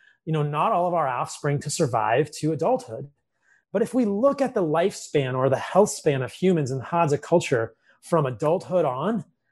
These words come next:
they live just as long as us. And like we talked about earlier, they have squaring of the morbidity curve. They are much more vital than us long into old age. Again, we don't know how old they are. They don't really keep records. But there was a,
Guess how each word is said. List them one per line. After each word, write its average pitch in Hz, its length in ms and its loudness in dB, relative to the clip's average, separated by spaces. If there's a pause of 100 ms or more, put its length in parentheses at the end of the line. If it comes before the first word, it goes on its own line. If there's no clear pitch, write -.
(100)
they 226 180 0
live 220 260 2
just 190 360 -2
as 185 120 0
long 165 300 2
as 185 100 -2
us. 214 260 2
And 151 120 2
like 147 180 0
we 151 60 4
talked 156 260 0
about 147 160 2
earlier, 147 340 2
they 139 120 -2
have 139 180 -2
squaring 185 720 -2
of 156 160 0
the 151 60 0
morbidity 143 540 0
curve. 113 460 -6 (500)
They 214 120 0
are 220 160 0
much 190 380 -2
more 180 180 2
vital 147 300 0
than 143 100 -2
us 135 180 -4
long 143 220 2
into 139 480 0 (180)
old 139 220 0
age. 156 340 0 (840)
Again, 165 340 0
we 202 160 -2
don't 214 420 -2
know 151 480 0
how 170 220 0
old 156 340 0
they 139 140 -2
are. 131 220 0
They 147 80 0
don't 214 140 2
really 170 140 -2
keep - 300 -4
records. 117 580 -2 (400)
But 240 180 -2
there 311 140 -2
was 285 220 0
a, 190 200 -4